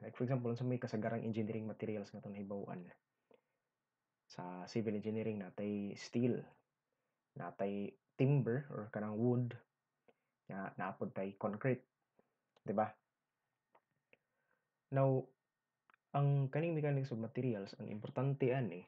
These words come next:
para dali nimo pagkat-on, dapat kahibaw kag simple statics. So, nahuman naman mong statics, kay naka-proceed mo mo ning strength of materials or mechanics of the form of, of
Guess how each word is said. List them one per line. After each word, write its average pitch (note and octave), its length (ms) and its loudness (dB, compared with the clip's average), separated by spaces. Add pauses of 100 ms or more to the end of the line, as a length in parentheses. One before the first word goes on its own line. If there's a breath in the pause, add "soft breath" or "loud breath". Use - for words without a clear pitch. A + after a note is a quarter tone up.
(720)
para G2 160 -4
dali G#2+ 240 0
nimo A2+ 240 -4
pagkat-on, G#2 560 -8 (1040)
dapat A#2 400 -2
kahibaw A2+ 320 0
kag G#2+ 160 -4
simple A2 320 -4
statics. - 800 -8 (1600)
So, A2+ 160 -10
nahuman A2 320 -2
naman A#2+ 160 2
mong A#2+ 160 -2
statics, C3+ 400 0
kay F#2+ 400 -4
naka-proceed G2 640 -4
mo G#2 80 -2
mo G#2 160 -2
ning G#2 400 -4
strength - 240 -4
of G#2 80 -6
materials A2 480 -4
or G2 80 -6
mechanics G2+ 400 -8
of G2+ 80 -6
the G2+ 80 -8
form G#2 240 -6
of, - 160 -10
of G2+ 160 -4